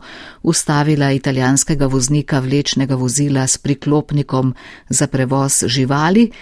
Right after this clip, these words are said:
Odredila sta tehtanje in ugotovila, da je skupna masa presegala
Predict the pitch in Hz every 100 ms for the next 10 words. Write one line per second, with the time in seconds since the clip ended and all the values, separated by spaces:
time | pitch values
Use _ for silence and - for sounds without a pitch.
0 | - - - 220 190 165 156 151 135 -
1 | 117 - - 185 - - 175 165 143 143
2 | - 170 147 135 123 120 139 131 117 120
3 | 120 - - 226 - 147 131 139 147 -
4 | 117 117 - - - - - - - _
5 | 143 143 175 165 156 143